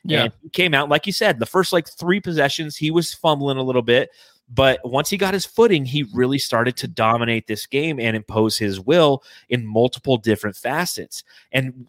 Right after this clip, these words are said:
Speaker 2: that is just another wrinkle to this team that's gonna be beneficial once we hit the playoffs. The more he does this, and again, knowing that the Suns have twelve of the last sixteen on the road,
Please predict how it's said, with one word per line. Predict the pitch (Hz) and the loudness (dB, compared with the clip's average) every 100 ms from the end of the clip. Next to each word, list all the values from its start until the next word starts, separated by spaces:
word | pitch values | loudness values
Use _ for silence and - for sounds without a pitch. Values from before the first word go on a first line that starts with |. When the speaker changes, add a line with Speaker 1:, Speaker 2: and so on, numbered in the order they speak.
| _ | _
Speaker 2:
that | 135 160 | 0 0
is | 151 | 0
just | 156 - | -4 -4
another | 113 117 135 143 | 0 2 4 2
wrinkle | 131 190 180 127 | 2 0 0 -2
to | 123 | -2
this | 113 110 | -4 -4
team | - 175 180 147 | -6 -6 -4 -2
that's | 113 - | -4 -2
gonna | 120 123 | -2 0
be | 120 | -2
beneficial | 110 120 113 - - - 120 110 | 0 0 0 -2 -2 0 -2 -2
once | 107 - | -4 -4
we | 117 | -4
hit | 117 | -4
the | - | -6
playoffs. | - 139 156 92 - | -4 -2 0 -2 -4
The | |
more | 113 117 156 170 156 - _ _ | 0 4 4 4 -2 -14 _ _
he | - 151 | -4 0
does | 139 127 | 4 2
this, | 113 98 | 2 -4
and | 110 | -4
again, | 120 135 110 92 - _ | 0 0 0 -4 -14 _
knowing | 117 131 165 | 0 2 2
that | 151 | 0
the | |
Suns | 143 143 | -2 -2
have | 135 117 - | 0 -2 -2
twelve | - 139 147 | 0 2 2
of | |
the | 135 | 2
last | 120 - | 2 0
sixteen | 151 - 151 | -8 -8 -8
on | 131 | -6
the | 120 | -4
road, | 113 117 104 | 0 2 2